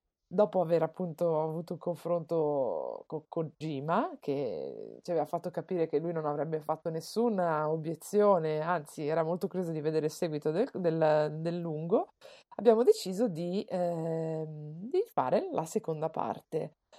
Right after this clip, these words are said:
Abbiamo però deciso di farla in modo diverso dalla prima. La prima era stata un'autoproduzione mentre eravamo studenti e quindi anche una sorta di palestra per noi. In questo secondo caso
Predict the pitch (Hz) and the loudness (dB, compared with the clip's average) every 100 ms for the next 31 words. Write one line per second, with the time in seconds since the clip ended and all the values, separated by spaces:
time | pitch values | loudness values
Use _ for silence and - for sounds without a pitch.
0 | - _ - 277 196 220 214 202 190 214 | -20 _ 4 6 6 4 4 2 0 0
1 | 302 - 185 196 202 185 190 175 170 175 | 0 4 4 4 2 2 0 0 0 6
2 | 196 165 175 151 165 160 165 151 151 - | 6 6 2 2 0 -2 -4 -2 -4 -6
3 | 180 240 220 165 165 180 170 175 175 170 | 0 2 4 2 -2 0 0 0 -2 -4
4 | 170 170 - 175 185 160 151 165 151 156 | -2 -4 -2 0 2 0 -2 -2 -2 -2
5 | 156 - 175 165 170 170 190 185 175 _ | -4 -6 -2 0 0 -2 -2 -2 -4 _
6 | _ - 160 180 180 170 147 151 170 156 | _ -12 -4 -2 2 2 0 -2 -4 -2
7 | 175 160 160 165 160 170 143 - 160 160 | -2 -2 -4 4 8 8 8 0 2 2
8 | 156 160 151 147 143 _ _ _ _ _ | 0 0 0 0 -4 _ _ _ _ _
9 | 196 185 190 202 214 208 269 208 135 165 | -2 0 2 2 4 6 6 6 6 4
10 | 254 | 2